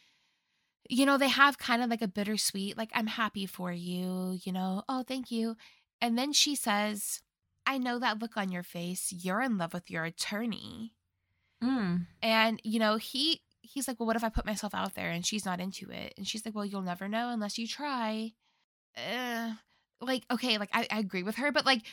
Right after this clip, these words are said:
Speaker 1: maybe not in the middle of a court case in a trial.
Speaker 2: You know what? I, I get it, but not, not the time or the place,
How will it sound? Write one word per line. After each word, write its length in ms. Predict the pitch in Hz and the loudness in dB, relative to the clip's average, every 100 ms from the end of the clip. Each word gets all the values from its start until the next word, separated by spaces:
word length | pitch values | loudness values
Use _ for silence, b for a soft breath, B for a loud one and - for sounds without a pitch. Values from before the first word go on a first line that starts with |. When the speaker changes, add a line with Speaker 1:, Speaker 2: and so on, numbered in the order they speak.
| B | B
Speaker 1:
maybe 320 | 214 233 277 285 | 6 8 8 8
not 260 | 202 - | 8 8
in 60 | 214 | 4
the 80 | 208 | 4
middle 260 | 175 180 | 4 2
of 100 | 196 | 0
a 40 | 185 | -2
court 220 | - - | -4 -6
case 260 | 202 208 - | -6 -6 -4
in 60 | |
a 60 | 190 | -6
trial. 420 | - - 190 254 | -4 -2 -2 -2
Speaker 2:
You 160 | 247 269 | 2 4
know 140 | 277 | 6
what? 480 | 262 254 247 269 294 _ _ _ _ 233 | 6 6 8 8 4 _ _ _ _ 0
I, 160 | 262 - | 0 4
I 100 | 233 | 2
get 300 | 214 208 208 | 4 4 6
it, 160 | 285 - | 2 0
but 100 | 220 | 2
not, 260 | 208 214 - - | 4 4 2 -6
not 260 | 220 202 202 | 2 2 2
the 80 | 220 | 2
time 240 | 202 190 | 2 4
or 80 | 190 | 2
the 80 | 190 | -2
place, 520 | 185 156 175 - | -2 -2 -2 -4